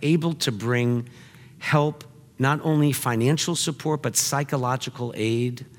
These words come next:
to our Israeli sisters and brothers, our sister congregations of Temple Israel, twenty-four seven, all that, plus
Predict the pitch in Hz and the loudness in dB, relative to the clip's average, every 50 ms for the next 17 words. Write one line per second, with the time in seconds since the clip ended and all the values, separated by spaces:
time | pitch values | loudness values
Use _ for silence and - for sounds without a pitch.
0 | - - - - - - - - 127 113 110 107 104 101 95 107 110 110 110 110 | -20 -20 -20 -20 -20 -12 -4 -2 0 0 0 0 0 0 0 0 0 0 0 0
1 | 110 - - - 117 110 - - - 113 110 107 - - 101 95 85 92 101 101 | -2 -2 -2 -4 -4 -4 -4 -6 -6 -6 -6 -4 -4 -4 -4 -4 -4 -4 -4 -4
2 | 101 110 107 101 101 - - - - - - - - - - - - - - 101 | -4 -4 -4 -4 -6 -6 -8 -10 -12 -18 -20 -20 -20 -20 -20 -20 -18 -10 -6 -2
3 | - - - 131 - - - 113 - - - 110 104 98 101 87 95 101 104 101 | -2 0 0 0 0 0 -2 -6 -8 -4 -4 -4 -4 -4 -6 -4 -2 -2 -2 0
4 | - - - 104 101 104 98 98 - - - - - - - 104 98 - - 113 | -2 -2 -2 -2 -2 0 -2 -2 -4 -8 -10 -12 -18 -18 -16 -12 -8 -4 -2 -2
5 | 107 107 104 104 107 107 104 104 107 104 104 101 101 98 - - 127 117 117 117 | -2 -2 -2 -2 -2 -2 -2 -2 -4 -4 -4 -4 -6 -6 -8 -4 -2 0 0 -2
6 | 110 - 104 104 101 95 - - 110 107 104 98 110 104 107 107 107 - - - | -2 -4 -6 -8 -6 -6 -6 -6 -4 -6 -4 -4 -4 -4 -4 -6 -8 -10 -18 -20
7 | - - - - - - - 135 139 151 165 175 185 185 160 135 143 135 131 135 | -20 -20 -20 -20 -20 -10 -2 0 2 2 2 2 2 0 0 2 2 2 4 2
8 | 131 131 127 - - - - - - - - - - - 160 190 208 208 233 240 | 2 0 -2 -6 -18 -20 -20 -20 -20 -20 -20 -12 -8 -4 0 2 4 4 4 4
9 | - - - - - - - - | 4 4 4 4 2 0 -2 -4